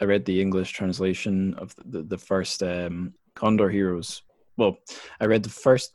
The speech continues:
book of the English translation of Legend of the Condor Heroes by Jin Yong, Hero Born, and I think maybe this is just f-,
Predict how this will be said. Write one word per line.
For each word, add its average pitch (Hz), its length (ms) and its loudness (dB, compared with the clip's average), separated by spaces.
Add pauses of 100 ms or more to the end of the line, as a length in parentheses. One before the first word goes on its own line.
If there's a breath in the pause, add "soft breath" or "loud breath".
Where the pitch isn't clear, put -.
book 104 300 0
of 95 80 -8
the 92 120 -2
English 104 240 -2
translation 95 600 -2
of 87 120 -6
Legend 95 280 0
of 90 120 -4
the 95 80 -6
Condor 107 340 2
Heroes 92 260 -2
by 85 140 -10
Jin 87 180 -8
Yong, 87 220 -6
Hero 92 320 -2
Born, 92 400 0 (100)
and 92 240 -4 (540 soft breath)
I - 40 -10
think - 260 -2 (300)
maybe 110 240 -2
this 101 220 0
is 92 140 -8
just - 260 -4
f-, - 160 -20